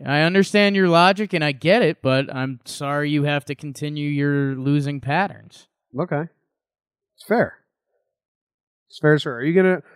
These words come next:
Speaker 2: what's your next, the rest of your day look like to monitor your concussion and your sickness? What's your food strategy? What's your strategy to,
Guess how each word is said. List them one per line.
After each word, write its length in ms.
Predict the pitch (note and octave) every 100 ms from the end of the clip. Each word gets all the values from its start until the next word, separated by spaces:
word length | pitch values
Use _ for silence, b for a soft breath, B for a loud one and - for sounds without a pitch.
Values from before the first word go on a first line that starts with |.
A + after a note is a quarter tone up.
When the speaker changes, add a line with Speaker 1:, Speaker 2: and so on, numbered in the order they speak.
| b
Speaker 2:
what's 240 | F3 G3
your 120 | C4+ G#3
next, 420 | F#3+ G3+ - D#3+
the 80 | D#3+
rest 240 | F#3 -
of 60 | F3
your 140 | D#3
day 300 | B2+ D#3+ D#3+
look 280 | D3 D3+ D3
like 400 | C#3+ C#3 - _ _ _ _ _ _ _ B2+ -
to 80 |
monitor 640 | D3 C#3 D#3 E3 E3 - F3
your 160 | E3 D#3+
concussion 880 | E3+ D3+ E3 D#3 - E3 D#3 D#3 -
and 160 | D3
your 120 | C#3+ B2+
sickness? 840 | - D#3 - D#3 D3+ C#3+ - -
What's 180 | C#3 -
your 120 | B2
food 540 | - D#3 D3+ D3+ C#3
strategy? 680 | - D#3+ D3+ D3 C#3+ C#3 C#3+
What's 180 | C#3 D3
your 60 | C#3+
strategy 560 | - D3+ D3 C3+ C3+
to, 440 | - C3+ B2 A#2